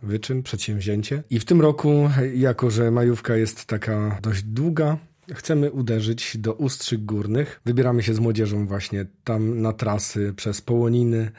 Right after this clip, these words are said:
e, przez piękne, wysokie Bieszczady w tym roku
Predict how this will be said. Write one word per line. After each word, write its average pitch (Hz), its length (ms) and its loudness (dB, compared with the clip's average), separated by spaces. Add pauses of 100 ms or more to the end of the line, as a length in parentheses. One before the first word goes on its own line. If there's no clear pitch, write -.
(480)
e, 101 220 -4
przez 110 280 -4
piękne, 120 420 -2
wysokie 117 460 -2
Bieszczady 98 500 -4
w - 100 -18
tym 107 160 -4
roku 101 360 -4